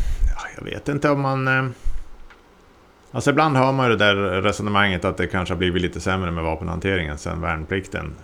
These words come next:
eh, försvann. Jag vet inte om det är så himla tydligt.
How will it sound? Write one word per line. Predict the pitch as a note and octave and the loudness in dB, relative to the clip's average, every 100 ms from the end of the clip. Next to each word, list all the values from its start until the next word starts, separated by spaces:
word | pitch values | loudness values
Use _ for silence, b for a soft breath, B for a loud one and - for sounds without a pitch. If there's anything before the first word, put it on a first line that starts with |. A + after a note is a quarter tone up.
| - | -18
eh, | F2+ E2+ - E2+ E2 - - - - | -12 -12 -10 -12 -14 -18 -20 -20 -14
försvann. | - F2+ D#2+ C2 - - B B B B B - _ _ B B B | -10 -6 -6 -6 -14 -20 B B B B B -20 _ _ B B B
Jag | A2+ | -6
vet | G#2 G2 A2+ - | -2 0 0 -2
inte | F2 E2+ | -2 -2
om | E2+ | -4
det | E2+ | -4
är | E2+ | -6
så | F#2 | -8
himla | F2 G2 F2 F2+ F#2 | -6 -6 -4 -2 -4
tydligt. | F#2 E2 E2+ E2+ - | -4 -6 -6 -8 -12